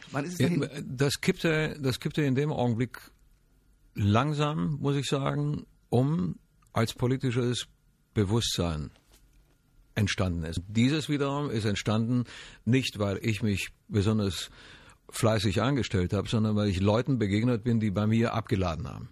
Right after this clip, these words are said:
Speaker 1: Mhm.
Speaker 2: Ja, die gesagt haben, „Ich sehe das so.“ Dann habe ich gesagt, „Aha.“ Irgendwas blieb als Bodensatz erhalten. Aus diesen vielen Bodensätzen entstand eine eigene Haltung. Ich kann mich,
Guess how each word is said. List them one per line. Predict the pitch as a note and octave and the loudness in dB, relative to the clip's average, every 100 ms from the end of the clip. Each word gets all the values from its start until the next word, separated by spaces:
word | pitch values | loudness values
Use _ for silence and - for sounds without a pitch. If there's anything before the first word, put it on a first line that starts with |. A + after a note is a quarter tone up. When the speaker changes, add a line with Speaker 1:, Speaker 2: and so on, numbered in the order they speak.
| - | -4
Speaker 1:
Mhm. | A#2 G2+ A#2 A#2+ | -2 -2 -2 0
Speaker 2:
Ja, | A#2+ C#3 - | -2 -2 -6
die | - | -2
gesagt | G#2 A#2 A2+ | 0 0 -2
haben, | A2 G2+ G2+ F#2+ _ _ _ _ _ _ _ _ _ _ - | -2 0 0 -2 _ _ _ _ _ _ _ _ _ _ -6
„Ich | G2+ | 0
sehe | A2+ | 2
das | A#2 G2 | 2 0
so.“ | A#2 C3+ F#3+ D3+ - _ _ _ - | 0 0 -4 -8 -14 _ _ _ -6
Dann | G2+ | -2
habe | G2+ | 0
ich | |
gesagt, | G2+ G2 - | 0 -2 -2
„Aha.“ | G2 A2 - - _ _ _ _ _ | 0 0 -2 -10 _ _ _ _ _
Irgendwas | - D3 C#3+ A#2+ - - _ | 0 0 0 -2 -4 -12 _
blieb | G2+ B2 C3+ | 0 2 2
als | G2+ G#2+ - - - _ - | 0 0 0 -6 -10 _ -10
Bodensatz | G#2 C3 C#3+ A2 G2+ G2 - | 2 2 4 2 0 -2 -6
erhalten. | G#2 G2+ A#2 B2+ A#2 | -2 0 0 0 -2
Aus | G2 F#2+ | -2 -2
diesen | A2 A2 | 0 0
vielen | - C#3 C3+ | 2 2 2
Bodensätzen | G#2+ B2 A2+ A2 - G#2+ | 0 0 0 0 0 -2
entstand | G2 - A2 G2+ | -2 -2 -4 -2
eine | F#2+ F#2+ | -2 0
eigene | - C3+ A#2 | 0 0 0
Haltung. | F#2 F#2+ G#2 C3+ - - - - - - | -2 -4 -4 -6 -12 -18 -16 -16 -18 -6
Ich | G2 | -6
kann | - B2+ | -2 0
mich, | C3 A2+ | 0 -2